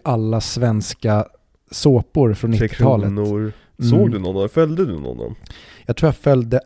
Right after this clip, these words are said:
Speaker 1: alla,
Speaker 2: Oj.
Speaker 1: fast inte riktigt. Alltså att så här, man, man hoppar, man såg dem för att typ de var på.
Speaker 2: Mm.
Speaker 1: Och man visste narrativen och vem som var, alltså vad som hände.
Speaker 2: Låt oss avbryta, men det här är för övrigt filmens bästa scen.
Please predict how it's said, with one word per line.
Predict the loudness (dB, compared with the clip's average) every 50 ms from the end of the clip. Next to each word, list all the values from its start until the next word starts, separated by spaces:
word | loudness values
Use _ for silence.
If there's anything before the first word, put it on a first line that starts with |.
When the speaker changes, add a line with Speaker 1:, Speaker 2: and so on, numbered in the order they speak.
| _
Speaker 1:
alla, | -2 0 0 0 0 0 -2 -2 0 0 0 0 -2 -4 -6 _ _ _ _ _ -14 -8
Speaker 2:
Oj. | -4 -2 0
Speaker 1:
fast | 0 -2 -2 0
inte | 0 0 0 2 0 0
riktigt. | 0 0 -4 _ -8 -6 -2 -2 -2 0
Alltså | 0 0 0 0
att | -2 -4 -12
så | -8 -2 -2
här, | 0 0 -2 -4
man, | -4 -4 -4 -2
man | -2 -2 -2
hoppar, | 0 -2 -2 0 0 0 2
man | 2 0 -2
såg | -2 0 -2 0 0 2 2
dem | 2 2 0 -2 -4 _ _ _ _ _ _ _ _ _ _ _ _ _
för | -4 -2 -2
att | -2 _ -2
typ | -4 -4 -4 0
de | 0 0 0 0
var | 0 -2
på. | -2 -2 -2 -2 -2 -2 -2 -4 -4 -4 -6 -10
Speaker 2:
Mm. | -10 -10 -8 -8 -10 -12 _ _ _ _ _ _ _ _ _ _ _ _
Speaker 1:
Och | -2 -2 -2 _ -8 -4
man | -2 0 0 0
visste | 0 -2 -2 -2 -4 -10 -10 -4 0 0 2 0 0 -4 _ _ _ _ _ _ _ _ _
narrativen | -4 -2 0 2 2 2 2 2 0 -2 -2 -2 -2 -2 -2 0 -2 -2 -2
och | -4 -6 -8 -12 -12
vem | -6 -2 0 0 0 0 -2
som | -2 0 0 0 0 -2 -4
var, | -2 0 0 0 0 0
alltså | -2 -4 -4 -4
vad | -4 -2 -2 -2
som | -2 -2
hände. | -2 0 0 0 0 0 0 0 0 0 -2 -4 -10 _ -18 -18 -14 -4 0
Speaker 2:
Låt | 2 2 2 2 0 0
oss | 0
avbryta, | 2 2 0 0 0 -2 -6 -4
men | -2 0 0 2
det | 2
här | 2 4 2
är | 2
för | 2 0
övrigt | 0 0 -2 -6
filmens | -4 -4 -4 -4 -4 -6 -6
bästa | -6 -6 -6 -8 -10
scen. | -8 -8 -6 -8 -8 -10 -12